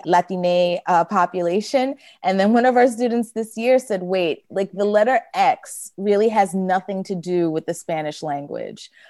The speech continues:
and is an Americanized, like, placement of, okay, let's, let's give gender neutrality to Spanish speakers, but the X, you know,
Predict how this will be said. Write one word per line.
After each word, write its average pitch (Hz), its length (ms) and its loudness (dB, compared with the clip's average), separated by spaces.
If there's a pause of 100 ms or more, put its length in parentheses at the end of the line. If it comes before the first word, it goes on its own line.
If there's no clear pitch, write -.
(120)
and 185 160 2
is 175 240 2
an 180 100 -2
Americanized, 175 1300 2
like, 165 320 0 (280)
placement 208 960 0
of, 170 260 6
okay, 233 340 2
let's, 196 360 2
let's 226 260 2
give 240 360 4
gender 208 280 2
neutrality 185 960 0 (220)
to 190 260 2
Spanish 180 380 -2
speakers, 202 720 2
but 180 160 -4
the - 100 -2 (100)
X, 226 640 2
you 190 200 -4
know, 156 420 -2